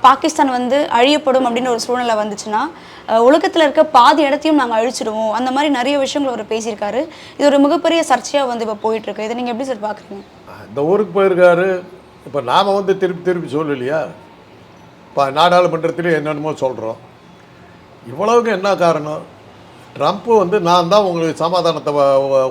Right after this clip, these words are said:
Speaker 2: உண்டாக்குனேன், போரை நிறுத்தினேங்கிற ஒரு பாயிண்ட்டை வந்து இல்லைன்னு மோடி மறுத்ததனுடைய விளைவு தான்.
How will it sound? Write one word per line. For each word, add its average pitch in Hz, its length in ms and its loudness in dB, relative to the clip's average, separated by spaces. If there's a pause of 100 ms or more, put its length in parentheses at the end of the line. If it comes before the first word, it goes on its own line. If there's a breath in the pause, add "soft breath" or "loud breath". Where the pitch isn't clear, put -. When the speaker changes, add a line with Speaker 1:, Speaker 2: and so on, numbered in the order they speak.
Speaker 2:
உண்டாக்குனேன், 143 560 0 (120)
போரை 147 320 0
நிறுத்தினேங்கிற 143 560 -4
ஒரு 123 240 -4
பாயிண்ட்டை 139 360 -2
வந்து 139 340 -8 (580 loud breath)
இல்லைன்னு 185 800 2
மோடி 170 260 0
மறுத்ததனுடைய 139 680 -2
விளைவு 147 300 0
தான். 139 240 -2